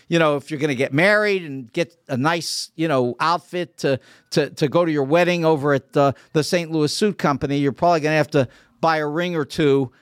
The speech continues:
uh, in order to make sure that that, uh, wedding continues to go off properly. So anyway, uh, forty-five oh six Hampton, and that's Jewels on Hampton, owned, of course, by Al.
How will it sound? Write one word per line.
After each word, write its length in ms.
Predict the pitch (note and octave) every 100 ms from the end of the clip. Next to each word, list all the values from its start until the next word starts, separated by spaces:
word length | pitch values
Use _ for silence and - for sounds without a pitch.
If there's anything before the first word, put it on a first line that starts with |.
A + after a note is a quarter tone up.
| _ -
uh, 220 | C#3 C#3 C3
in 160 | C#3+
order 260 | D#3 D3+ D3
to 260 | C#3 C3+ C3
make 200 | D3 C#3
sure 220 | - E3
that 200 | C#3 C3
that, 260 | D3+ C3 -
uh, 160 | C3+ C3+
wedding 580 | C3 F3 E3+ C#3+ B2+ A#2 -
continues 600 | C#3 B2 E3+ E3+ C#3 B2
to 100 | C#3
go 240 | C3+ C3
off 420 | D3 D3 A#2 - - _ _ _ _ -
properly. 640 | F3+ E3+ D3+ A#2 G#2+ A#2 _ _ _ _
So 400 | - - F3 D#3 -
anyway, 580 | D#4 D#4 G3 D#3+ D#3 D3 _ -
uh, 300 | E3+ E3 D#3+
forty-five 840 | - C#4 E4+ E4+ A3 C4 C4 C4
oh 140 | A#3+ A#3
six 640 | - G3+ D#3 D3+ - - _ _ _ _ _ _ _ _ -
Hampton, 680 | G#3 C4+ A#3 D#3 C3+ D#3 - _ _ _ -
and 200 | D#3 D#3+
that's 240 | C#3+ A#2
Jewels 680 | A#2+ - B3+ D4 C#4+ C#4+ -
on 380 | - A3 A3
Hampton, 680 | G3+ F3 G3+ F3+ - C3+ D3 - - _ _ -
owned, 380 | F#3 A3+ C4 A#3
of 120 | D3+
course, 360 | - G#3+ G#3
by 320 | - F3 E3+ -
Al. 500 | F#3 E3+ C3+ C3